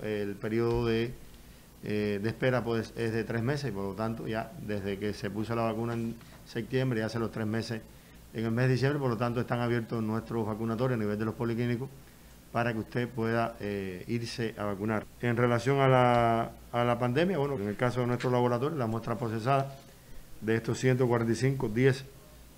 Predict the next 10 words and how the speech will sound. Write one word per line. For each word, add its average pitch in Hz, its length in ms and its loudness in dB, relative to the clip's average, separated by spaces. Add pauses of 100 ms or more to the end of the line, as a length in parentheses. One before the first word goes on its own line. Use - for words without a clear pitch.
(100)
son 123 180 0
de 110 120 0
nuestro 113 240 2
territorio, 131 480 8 (680)
un 117 140 0
total 120 400 2
de 110 540 4
nueve 131 440 6
del 113 140 2
Policlínico 120 720 0